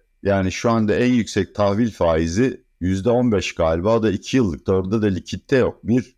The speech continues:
tahvil faizlerinin hızla normalleşmesi lazım. Enflasyon beklentiniz, gelecek yıl için konuşuyoruz, otuz diyelim. E, iki yıllık tahvil faizinin de buralar, pardon, beş ila on yıllık tahvil faizinin buralarda bir yerlere gitmesi lazım. Türkiye'de enflasyonu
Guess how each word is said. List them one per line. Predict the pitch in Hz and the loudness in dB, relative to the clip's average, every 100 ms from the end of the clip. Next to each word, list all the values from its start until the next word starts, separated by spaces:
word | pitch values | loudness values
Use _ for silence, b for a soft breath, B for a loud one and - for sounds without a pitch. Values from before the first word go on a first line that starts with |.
| _ | _
tahvil | 92 87 127 | -2 0 0
faizlerinin | 131 104 101 95 90 104 | 0 0 2 2 2 2
hızla | 117 117 117 | 2 0 2
normalleşmesi | 113 107 107 104 101 - 101 - | 2 2 2 2 0 -2 -4 -2
lazım. | 87 55 - _ - | -2 -2 -8 _ -6
Enflasyon | 90 82 87 80 - 82 76 | -4 -2 -2 -2 -2 -2 0
beklentiniz, | 80 - 76 78 95 110 - - - _ | -4 -4 -4 -2 0 -2 -2 -10 -18 _
gelecek | 98 101 87 104 - | 0 0 2 0 0
yıl | 80 | -4
için | 69 69 | -2 -8
konuşuyoruz, | - 73 69 - 98 - - | -4 -4 -4 -2 -2 -4 -6
otuz | 107 131 113 | -4 0 0
diyelim. | 73 65 82 _ _ | 0 -4 -6 _ _
E, | 95 | -4
iki | 90 - 139 | -2 -2 0
yıllık | 120 98 | 0 0
tahvil | - 101 101 107 | 0 0 0 -2
faizinin | - 85 82 76 80 82 | 0 0 0 -2 -4 0
de | 117 117 95 | -2 -2 0
buralar, | 107 92 85 | 2 2 0
pardon, | - 104 82 69 - _ _ _ | 0 -2 0 -6 -10 _ _ _
beş | - 117 - | -2 -2 0
ila | 107 92 | 0 2
on | 104 | 2
yıllık | 113 87 - | 0 -2 -4
tahvil | 92 92 104 | -2 0 -2
faizinin | - 90 87 82 113 113 | -2 0 0 0 -2 2
buralarda | 107 98 92 113 113 | 2 2 2 0 2
bir | |
yerlere | 113 104 107 110 | 2 2 2 0
gitmesi | 95 85 - 71 | -2 -8 -6 -4
lazım. | 67 67 - _ - | -4 -6 -12 _ -10
Türkiye'de | 98 - 117 104 | -10 -2 0 2
enflasyonu | 101 95 104 104 - 113 117 110 | 0 0 0 0 0 0 2 0